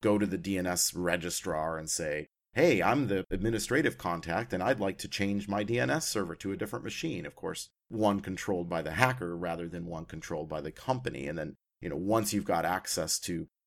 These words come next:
to manipulating those D N S records, you can take over their website, or you could redirect their email to further compromise the organization through password resets and stuff. So I, while I'm glad it was, it was unsuccessful,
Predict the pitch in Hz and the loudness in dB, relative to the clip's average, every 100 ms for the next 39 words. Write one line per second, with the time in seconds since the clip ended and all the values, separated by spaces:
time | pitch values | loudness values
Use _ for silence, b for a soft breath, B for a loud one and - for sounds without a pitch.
0 | - 98 98 101 104 104 101 95 90 87 | -4 0 2 4 4 4 2 2 2 -2
1 | 78 - 87 85 98 - 80 - 85 87 | -4 -2 0 2 2 0 -2 -2 -4 -4
2 | 87 82 - 95 87 85 82 76 78 113 | -4 -6 -2 0 2 -2 -2 -6 -2 0
3 | 107 - 113 101 101 - 76 85 73 - | 2 2 4 4 2 0 -4 -4 -6 -6
4 | 71 82 95 92 87 - 76 62 104 117 | -6 -4 -2 0 0 -2 -6 -8 -4 -2
5 | 107 101 98 98 90 - _ _ - 80 | 2 2 2 0 -4 -6 _ _ -8 -6
6 | - 120 113 95 82 82 - _ - 95 | 0 4 4 2 -2 -4 -12 _ 0 2
7 | 87 87 80 78 - 85 82 82 80 87 | 2 0 0 -2 0 0 0 -2 -2 -2
8 | - 71 76 69 - 90 - 85 71 69 | -2 -6 -8 -8 -6 -4 -4 -6 -6 -6
9 | - - - - - - 110 - _ - | -8 -6 -6 -4 -4 2 2 2 _ 4
10 | 110 110 87 107 104 117 120 110 98 87 | 10 10 10 6 8 10 10 8 4 0
11 | - 101 107 - 123 135 117 - - 71 | 0 2 2 6 6 6 4 2 0 -2
12 | - 101 131 | -6 -4 -4